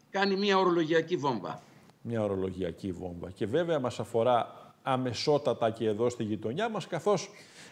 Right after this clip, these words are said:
Speaker 2: και μια τελευταία ερώτηση είναι αυτή, κύριε καθηγητά μου. Έχουμε την δέσμευση Πούτιν προς τον πρόεδρο Ερντογάν για τη μετατροπή της Τουρκίας σε ενεργειακού κόμβου, μάλλον στην περιοχή της, ε, θ-, δικής τους Θράκης. Και όλα αυτά την ώρα που,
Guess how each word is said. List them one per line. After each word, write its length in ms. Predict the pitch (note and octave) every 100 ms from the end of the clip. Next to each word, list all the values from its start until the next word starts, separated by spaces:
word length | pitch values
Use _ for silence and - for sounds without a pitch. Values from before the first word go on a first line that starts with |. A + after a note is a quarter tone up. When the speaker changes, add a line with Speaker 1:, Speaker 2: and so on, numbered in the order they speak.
| -
Speaker 2:
και 100 | F3+
μια 120 | F3
τελευταία 420 | E3 D3+ - E3
ερώτηση 500 | B2+ A2 A2 G#2+ G#2+
είναι 80 | G#2+
αυτή, 220 | G2+ -
κύριε 220 | A2 G#2 F#2+
καθηγητά 540 | F#2+ G2+ G2 G2+ D#3+
μου. 160 | D3+ C3
Έχουμε 360 | D3 C#3+ C3
την 240 | A#2+ B2+ A2
δέσμευση 560 | D3+ A#2+ B2 G#2 -
Πούτιν 460 | G#2+ A2+ A2+ D#3 F3 -
προς 220 | C#3+ C3+
τον 160 | B2+ A2
πρόεδρο 380 | A2+ A2+ G#2
Ερντογάν 560 | G#2 G2 G2 A2 D3+ F3 - - -
για 140 | - D3+
τη 100 | D3
μετατροπή 520 | C#3+ C#3 C3 B2 D#3
της 180 | D3 A#2
Τουρκίας 480 | B2 G#2 F#3 G3 E3
σε 60 |
ενεργειακού 600 | F#3 F3 D#3+ F3 E3 G3
κόμβου, 400 | - E3+ B2 G#2+
μάλλον 480 | G#2+ D#3 F3+ F3+ F3+
στην 280 | C#3 E3 D#3+ D#3 - - - -
περιοχή 480 | E3+ C#3+ C#3 G3+ G#3
της, 360 | F#3 F3+ -
ε, 140 | E3+ D3
θ-, 160 | - - - _ -
δικής 600 | D3 D3+ - F3 - -
τους 340 | D#3+ D3 - - - - -
Θράκης. 640 | - C#3+ B2+ - G#2+ -
Και 60 | -
όλα 160 | E3+ C#3+
αυτά 300 | - A3+ E3+
την 180 | E3+
ώρα 220 | F3 G3 F3+
που, 260 | D#3+ D#3+